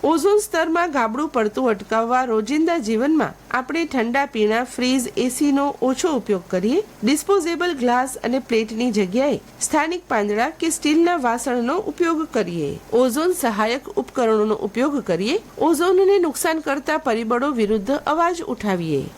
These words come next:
જો આપણે આપણી રહેણી કરણીમાં ફરક નહીં લાવીએ તો બે હજાર પચાસ સુધી વિશ્વ એક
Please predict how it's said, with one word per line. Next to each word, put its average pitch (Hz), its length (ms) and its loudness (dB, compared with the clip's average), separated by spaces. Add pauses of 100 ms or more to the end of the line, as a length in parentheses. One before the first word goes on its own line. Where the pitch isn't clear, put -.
જો 208 140 4
આપણે 269 400 -2
આપણી 254 360 -2
રહેણી 240 340 0
કરણીમાં 226 540 0
ફરક 226 340 -2
નહીં 233 300 2
લાવીએ 247 380 0 (200)
તો 320 120 0
બે 302 220 0
હજાર 370 240 2
પચાસ 339 520 -2
સુધી 294 380 0
વિશ્વ 262 340 0 (200)
એક 269 220 -4